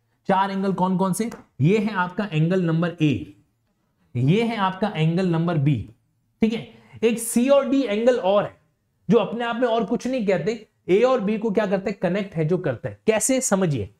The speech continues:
यहां पर आपके सेक्शन थ्री के अंदर क्लॉज सी दे रखा है जो ये कहता है कि भाई धमकी देना, धमकी देना किस संबंध में,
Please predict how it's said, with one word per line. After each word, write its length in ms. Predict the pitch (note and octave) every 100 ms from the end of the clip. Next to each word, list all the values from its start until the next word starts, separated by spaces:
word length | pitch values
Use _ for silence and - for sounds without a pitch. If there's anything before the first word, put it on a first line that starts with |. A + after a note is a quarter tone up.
| _ _ _ -
यहां 240 | E3 F#3+
पर 180 | G#3 C4+
आपके 600 | F3 F3 - F3 D#3 G#3+ - - -
सेक्शन 460 | - F3+ - A#3+ A3+
थ्री 160 | G3
के 100 | F#3+
अंदर 160 | F3+ G3
क्लॉज 340 | G3 F3 F#3 G#3
सी 180 | - A3+
दे 140 | E3
रखा 200 | D3+ F3
है 140 | F3+ A3 - _ C#3
जो 180 | C3+
ये 100 | A#3+ A#3
कहता 300 | G3 - A3
है 80 |
कि 100 | G#3+
भाई 160 | A3+ A#3+
धमकी 420 | D#3 D3 D3+ G#3+
देना, 300 | E3+ C3+ F#2 - _ _ _ _ _ C#3+
धमकी 420 | C#3+ F3 F3 A3+
देना 200 | G3 F3
किस 260 | - A3+ A#3+
संबंध 200 | A3+ A3
में, 300 | B3 C4